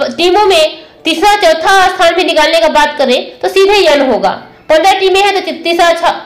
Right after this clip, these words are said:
अ, चौथा स्थान में निकालने के कितने match होंगे? तो पन्द्रह ही होंगे,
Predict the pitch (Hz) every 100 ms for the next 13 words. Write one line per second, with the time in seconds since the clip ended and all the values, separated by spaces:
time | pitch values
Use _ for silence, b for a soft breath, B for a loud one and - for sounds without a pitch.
0 | - 254 247 294 320 330 330 311 311 311
1 | 294 294 302 311 302 277 311 302 302 320
2 | 302 349 - B B B 359 359 294 277
3 | 277 262 226 196 185 -